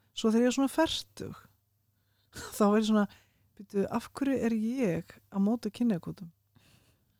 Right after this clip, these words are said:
Þú veist, ég, ég er náttúrulega líka lögfræðingur, þannig að ég veit, þú veist, það eru umferðarreglur. Þú veist, ef við erum, ef það eru reglur um hlutafélög, leikreglur, það eru reglur um skatta.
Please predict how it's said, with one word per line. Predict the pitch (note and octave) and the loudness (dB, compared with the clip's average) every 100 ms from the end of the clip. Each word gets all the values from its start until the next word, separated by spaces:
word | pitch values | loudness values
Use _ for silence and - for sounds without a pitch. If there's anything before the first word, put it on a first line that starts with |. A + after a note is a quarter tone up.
| _ _ _ - | _ _ _ -6
Þú | F#3 | -2
veist, | F3 - | -2 -4
ég, | D#3+ A3+ A3+ | -4 0 4
ég | A3+ | 6
er | B3 | 4
náttúrulega | C4+ C4+ | 4 2
líka | C#4 | 2
lögfræðingur, | C#4 C4 G#3+ E3 - E3 | 0 0 0 0 -2 0
þannig | G3 G3+ G3+ | 2 4 4
að | - G3+ F#3+ | 2 0 2
ég | A3 | 2
veit, | A3+ G#3+ | 2 0
þú | A3 | -2
veist, | - | 0
það | A3 | 0
eru | G#3+ | 2
umferðarreglur. | A#3+ A3+ F#3+ E3+ D#3+ - F3+ F3 D#3 E3 - _ _ | 2 2 0 0 -2 -6 -8 -6 -8 -12 -18 _ _
Þú | F#3 | -16
veist, | F3 - | -12 0
ef | G#3 | 2
við | A3 | 4
erum, | A3 G#3 - | 2 2 -2
ef | G#3 G#3 | -4 0
það | G#3+ | 2
eru | G#3 | 4
reglur | G#3 A3+ A3+ G#3+ G#3 | 2 0 2 2 4
um | G3+ G3 _ _ _ | 2 0 _ _ _
hlutafélög, | A#3 A3+ G3 F3 E3 D#3 - - | 0 0 0 -2 -2 -6 -12 -10
leikreglur, | G3+ G3 F#3 E3+ F3 - | -4 -4 -4 -4 -6 -4
það | F#3+ | -2
eru | F#3+ G3 | 0 0
reglur | G3 G3 | 0 0
um | F#3+ G#3 - _ - | -2 -2 -8 _ -12
skatta. | - G3+ - E3 | -4 -4 -4 -8